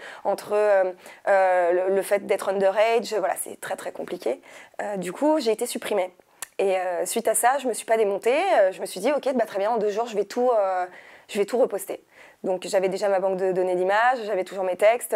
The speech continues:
mon livre a déjà, était déjà écrit, donc au final c'était pas de la réécriture. Et, euh,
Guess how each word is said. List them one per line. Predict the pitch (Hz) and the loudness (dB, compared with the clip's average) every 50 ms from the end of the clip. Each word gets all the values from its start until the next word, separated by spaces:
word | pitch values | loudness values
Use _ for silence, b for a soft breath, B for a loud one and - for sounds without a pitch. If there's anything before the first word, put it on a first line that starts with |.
| 190 185 | 0 2
mon | 180 185 | 2 0
livre | 190 208 208 202 | 0 0 2 2
a | 190 185 | 0 2
déjà, | 190 202 190 220 196 | 2 0 0 0 0
était | 185 - - - - - 214 | 0 0 -2 -2 0 0 0
déjà | 196 214 208 214 226 | 2 2 2 4 4
écrit, | 220 226 - - 277 240 | 2 2 0 -2 -4 -2
donc | 202 202 202 196 | -2 -2 -4 -4
au | 202 | -6
final | 190 - 208 196 196 208 | -6 -2 0 0 0 -2
c'était | - - - 214 | -4 -6 -6 -4
pas | - 233 | -2 0
de | 233 214 | 0 0
la | 196 | 0
réécriture. | 190 196 185 - - 208 202 - 233 285 302 - B B B B B B B | 0 -2 -6 -6 -8 -8 -6 -2 -2 -2 -2 -4 B B B B B B B
Et, | - 233 240 262 269 269 - | 2 4 6 6 6 4 4
euh, | 214 196 196 190 185 185 180 175 | 2 0 2 2 2 2 2 2